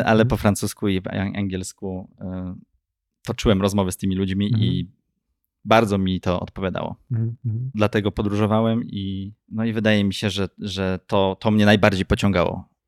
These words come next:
Speaker 1: e, w tamtych klimatach afrykańskich.
Speaker 2: Rozumiem, że te umiejętności francuskiego i angielskiego już wcześniej, e, pozyskałeś, jeszcze w Polsce?
Speaker 1: Tak, tak, to są jeszcze, to jest,
Speaker 2: Mhm.
Speaker 1: to jest moje wykształcenie
Speaker 2: Mhm.
Speaker 1: wcześniejsze,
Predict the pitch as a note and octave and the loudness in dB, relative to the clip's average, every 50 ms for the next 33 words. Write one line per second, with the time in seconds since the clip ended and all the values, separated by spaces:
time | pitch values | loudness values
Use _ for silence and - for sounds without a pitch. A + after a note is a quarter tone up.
0 | - G#2 G2+ F2+ F#2 F2+ F#2 F#2+ G2 - - - - G#2+ - _ - F2+ E2+ - | -8 -6 -4 -4 -4 -4 -4 -6 -6 -8 -8 -10 -12 -12 -10 _ -6 -4 -4 -4
1 | F#2+ - - - F#2+ F2 E2+ - - - - - - - - _ _ _ - - | -6 -4 -2 -2 -2 -2 -2 -4 -8 -12 -12 -14 -18 -20 -20 _ _ _ -10 -8
2 | G2+ - A2 - - F#2+ G2 - - - - - _ - - A3 G3 D#3 C3+ C3 | -6 -6 -6 -6 -6 -8 -8 -10 -16 -20 -20 -20 _ -14 -10 -6 -2 0 0 2
3 | B2 C#3 C#3 C3+ C3 A#2+ A#2+ A#2 - B2 A#2 A#2+ B2 B2 A#2+ A#2 - B2 A#2 - | 4 4 4 2 2 0 -2 -2 0 0 0 0 0 0 -2 0 -2 -2 -2 -2
4 | - - B2 A#2+ A#2 A#2 A#2+ A#2 G#2+ _ _ - A#2+ A#2+ A2+ - A2+ - - B2 | -4 -4 -2 0 0 0 -2 -4 -6 _ _ -2 -2 -2 -2 -4 -6 -6 -6 -4
5 | A#2+ A#2+ A#2 A#2 A2+ A2+ A#2 A#2 A2+ A2+ A2+ A2+ A2+ G#2+ - - - A#2+ A2 A#2 | -4 -4 -4 -4 -4 -4 -4 -4 -4 -4 -4 -4 -6 -8 -8 -8 -8 -4 -2 -2
6 | A2+ A2+ A2+ A2 - - - - - A2+ - - C3 C3 C3+ C3+ C3 - _ - | -2 -2 -2 -4 -8 -14 -10 -6 -6 -6 -4 -4 -4 -4 -4 -4 -6 -8 _ -12
7 | D#3+ C#3 C#3+ C#3 C#3 C#3 C#3 C3+ - - C3 B2 A#2 - - B2+ B2+ C#3 E3 D#3 | -10 -10 -8 -8 -10 -10 -10 -6 -2 -2 0 0 0 -2 -2 -2 0 0 0 0
8 | - C3+ - - C3+ - - C#3+ C3+ B2+ - - - G3+ F#3 - _ _ - B2 | -4 -6 -6 -4 -6 -4 -2 -2 -2 -2 -4 -6 -8 -8 -8 -10 _ _ 0 0
9 | - - A2 G2 - - - G2+ - - F#2+ F#2 F#2 - - _ - G2 G2+ _ | 2 2 0 0 0 -2 -8 -8 -8 -10 -12 -14 -14 -18 -20 _ -20 -20 -20 _
10 | _ - - G#2 A2 A#2+ B2 A2 - - G2+ F#2+ - G#2 G2 F#2+ F2 G2+ - - | _ -18 -10 -6 -6 -6 -6 -8 -10 -12 -12 -8 -4 -4 -4 -4 -4 -8 -8 -6
11 | G2 G2 - - F#2+ F#2+ F#2 G2 - _ _ _ - A2 G2+ A#2 C3 C3+ - - | -8 -6 -4 -6 -6 -6 -6 -8 -12 _ _ _ -6 -4 -4 -4 -4 -4 -4 -4
12 | G2 - - F#2+ F#2 - - F#2+ | -4 -2 -2 -2 -2 -4 -6 -8